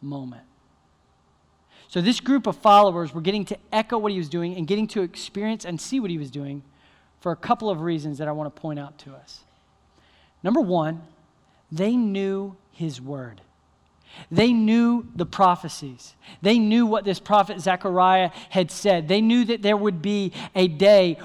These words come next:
where, where they could see a king riding on a donkey, and this symbolized that the Messiah was here, their Savior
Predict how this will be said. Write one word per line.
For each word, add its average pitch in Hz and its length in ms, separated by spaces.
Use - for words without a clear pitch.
where, 190 160
where 180 160
they 202 200
could 208 220
see 220 260
a 185 60
king 220 420
riding 208 320
on 202 160
a 180 80
donkey, 196 480
and 170 160
this 208 180
symbolized 175 920
that 190 180
the 196 60
Messiah 185 920
was 180 220
here, 240 280
their 180 160
Savior 190 880